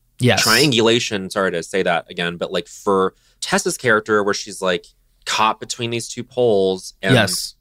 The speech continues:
Speaker 2: it's so great.
Speaker 1: Yeah, I feel like, you know, the testament to great writing and also great direction and acting, obviously, is how much is articulated in what is not said.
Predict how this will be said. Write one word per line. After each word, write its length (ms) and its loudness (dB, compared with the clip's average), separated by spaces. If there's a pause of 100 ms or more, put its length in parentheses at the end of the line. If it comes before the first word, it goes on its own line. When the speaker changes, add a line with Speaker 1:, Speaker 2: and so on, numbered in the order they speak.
Speaker 2:
it's 180 -4
so 460 -2
great. 420 -4 (360)
Speaker 1:
Yeah, 260 6
I 100 2
feel 200 0
like, 260 0
you 160 2
know, 120 4
the 80 -2
testament 520 -2
to 80 -2
great 260 2
writing 480 0
and 100 0
also 260 0
great 200 0
direction 480 -2
and 180 0
acting, 380 -6
obviously, 640 -4
is 300 0 (200)
how 240 4
much 200 2
is 100 0
articulated 580 0
in 120 -6
what 120 -4
is 140 -6
not 340 0
said. 400 -8